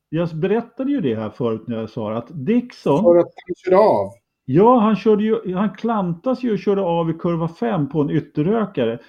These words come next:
Speaker 1: I det läget så förstörde han ju det, eh, den mo-, momentet som han hade. I, i det läget så låg ju Dixon, jag vet inte om han låg bakom honom i och för sig eller om han var i fatt, men det var ju där han tappade det hela,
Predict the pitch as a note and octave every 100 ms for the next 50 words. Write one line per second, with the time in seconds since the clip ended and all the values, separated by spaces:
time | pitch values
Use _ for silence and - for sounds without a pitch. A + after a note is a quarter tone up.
0 | _ D3 D3+ B3 B3 G#3 D#3+ C#3 C#3 D3+
1 | F3 D#3+ - G#3+ C4+ B3 A#3+ G#3+ D#3+ C3+
2 | B2+ - - _ _ - C#3 B2+ - -
3 | G#2+ D3+ C#3 C#3+ C3+ C3+ C#3+ C#3+ D3 C3
4 | C3 B2 C3 - C3 C3 D3+ C#3+ C#3+ D#3+
5 | E3+ F#3+ E3+ E3 A#3 B3 A3 D#3 D3+ D#3
6 | D3+ D3 C#3 F#3+ - - C3+ C#3 C3+ C3
7 | C3+ C3 D#3+ C#3 D3+ B2+ - E3+ D#3 B2+
8 | A2 - A2+ A2+ A2+ A2+ A2+ A2+ A2+ -
9 | C#3 - C#3 C#3+ D#3+ D#3+ F#3+ A#3+ G3+ F#3+
10 | G3+ G3 - C4 C4 D#3 A#2 G2